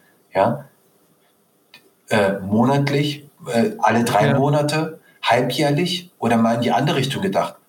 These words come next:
Speaker 1: Wöchentlich, zweimal
Speaker 2: Mhm.
Speaker 1: wöchentlich, täglich, zweimal täglich? Ja, also wir wissen von Instagram, äh, dass es mal eine Zeit gab, da war das normal, dass du zwei Posts am Tag gemacht hast.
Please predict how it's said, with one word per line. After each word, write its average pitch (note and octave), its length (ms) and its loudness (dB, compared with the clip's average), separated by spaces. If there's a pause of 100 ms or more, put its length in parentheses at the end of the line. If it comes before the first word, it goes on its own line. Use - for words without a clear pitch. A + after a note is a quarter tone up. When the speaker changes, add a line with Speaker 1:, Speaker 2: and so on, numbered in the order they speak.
(140)
Speaker 1:
Wöchentlich, C#3+ 760 -2 (500)
zweimal B2 380 0
Speaker 2:
Mhm. C#3 40 0
Speaker 1:
wöchentlich, D3 540 0 (140)
täglich, E3+ 840 -2
zweimal C#3 520 0
täglich? F3 580 -4 (580)
Ja, C3+ 380 0
also A#2 360 0
wir A#2+ 160 0
wissen C#3+ 240 0
von A#2+ 220 0
Instagram, G3+ 720 -2 (380)
äh, A#2 280 0
dass A#2 260 0
es C3+ 120 -4
mal B2 100 0
eine A#2 100 0
Zeit A#2 240 -2
gab, C3+ 200 0
da A#2 100 0
war G#2+ 140 2
das A#2+ 160 -4
normal, A2 340 2
dass - 160 -2
du - 100 -8
zwei G#2 240 0
Posts - 360 -2
am G2 140 -2
Tag F#2+ 220 -2
gemacht F2 320 -4
hast. - 300 -10